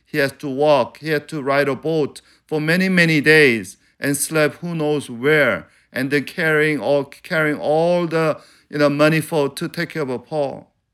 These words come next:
And then when he arrived in Rome, it's an unfamiliar city.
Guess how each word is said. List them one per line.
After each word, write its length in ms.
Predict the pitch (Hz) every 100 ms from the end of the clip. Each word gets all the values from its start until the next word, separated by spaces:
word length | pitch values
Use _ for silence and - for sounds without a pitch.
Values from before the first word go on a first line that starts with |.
| _ _ _ _ _ -
And 160 | 156
then 220 | 165 208 180
when 160 | 180
he 100 | 202
arrived 540 | 190 160 175 175 170 160
in 180 | 147
Rome, 540 | 139 180 160 156 208 180 _ _ _ _ -
it's 180 | 190
an 60 | 202
unfamiliar 680 | 175 202 196 190 196 190 185
city. 640 | 196 214 196 151 123